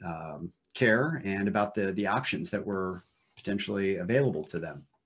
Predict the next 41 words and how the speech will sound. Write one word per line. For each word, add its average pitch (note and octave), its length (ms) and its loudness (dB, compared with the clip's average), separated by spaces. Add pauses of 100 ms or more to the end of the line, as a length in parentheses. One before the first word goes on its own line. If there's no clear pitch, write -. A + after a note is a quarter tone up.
(1200)
Um, G2+ 360 4
in A2 80 4
looking C3 320 6
at A#2 460 2
the F#2 580 -2 (140)
out-of-pocket B2+ 600 2
costs, B2+ 540 0 (480)
the, G#2+ 460 4 (140)
the, G2 220 -2 (360)
the, F#2 320 -2
the G2 80 -4
money B2+ 340 6
that A2+ 220 2
people A#2 240 0
are G#2+ 100 2
actually G#2+ 360 0
spending D3 640 2 (120)
is G2 420 0
about F2+ 240 -2
a F2+ 60 -4
thousand A2+ 420 2
dollars A#2 400 2
for G#2 260 -2
fertility G#2+ 440 -2
medications G2 580 -2
only, A#2+ 460 0 (480)
including A#2+ 400 4
medications A2+ 680 4
plus - 260 -4
the - 80 -10
treatments, D3 500 4
about F#2+ 300 2
twenty-six A2+ 500 -2
hundred A#2+ 180 2
dollars A#2 300 2
for G#2 140 -6
couples G#2+ 340 -2
doing G2+ 260 0
I F#2+ 100 0
U F#2 180 0
I, A#2+ 340 2